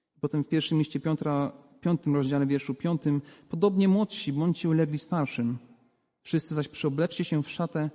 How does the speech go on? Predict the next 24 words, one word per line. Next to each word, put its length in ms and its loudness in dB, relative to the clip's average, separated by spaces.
pokory 440 -2
względem 280 0
siebie, 340 -6
gdyż 140 -4
Bóg 200 -2
pysznym 320 4
się 100 -4
przeciwstawia, 680 -4
a 80 -8
pokornym 440 -2
łaskę 280 -6
daje". 320 -6
I 40 -14
wydaje 280 -2
się, 140 0
że 80 0
nasza 180 -2
kultura 420 -2
ogólnie 460 0
ma 80 -4
współcześnie 500 -8
problem 340 -4
z 60 -4
autorytetem. 580 -10